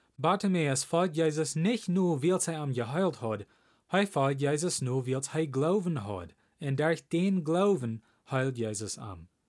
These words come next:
Zo zal dat met ons ook zijn. We zullen niet Jesus navolgen, bloos wegen de dingen wat hij voor ons deed. Liever,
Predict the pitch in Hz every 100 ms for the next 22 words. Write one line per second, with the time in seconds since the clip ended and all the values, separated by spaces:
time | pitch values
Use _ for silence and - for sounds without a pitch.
0 | _ _ - 135 180 170 170 180 160 165
1 | 151 156 180 151 - 95 87 - _ _
2 | _ _ - 156 190 208 208 202 254 170
3 | 180 160 147 156 185 185 139 131 127 131
4 | 175 202 156 160 135 120 123 185 180 127
5 | 120 123 139 131 - 117 110 - 147 160
6 | 95 - _ _ _ _ _ 135 175 185
7 | 120 110